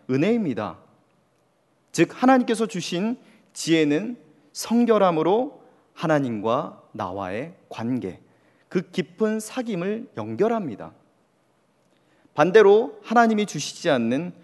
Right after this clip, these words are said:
더러운 지혜로는 하나님과의 사귐, 그 관계를 통해 하나님께 영광을 드릴 수 없습니다. 위로부터 온 하나님의 지혜는 따뜻한 행실로 이어지는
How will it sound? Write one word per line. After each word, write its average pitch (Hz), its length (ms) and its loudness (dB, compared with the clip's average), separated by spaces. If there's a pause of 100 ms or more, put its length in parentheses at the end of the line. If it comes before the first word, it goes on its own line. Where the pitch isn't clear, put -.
(320)
더러운 262 500 6
지혜로는 139 640 -2 (280)
하나님과의 151 680 -2
사귐, 170 480 -8 (300)
그 175 200 -6
관계를 156 560 -4
통해 127 380 -6
하나님께 233 420 -6
영광을 156 540 -2
드릴 156 180 -6
수 - 160 -12
없습니다. 85 540 -14 (1400)
위로부터 247 640 4
온 196 440 4 (260)
하나님의 175 440 2
지혜는 135 540 -4 (460)
따뜻한 127 720 -2
행실로 220 960 0
이어지는 117 680 -4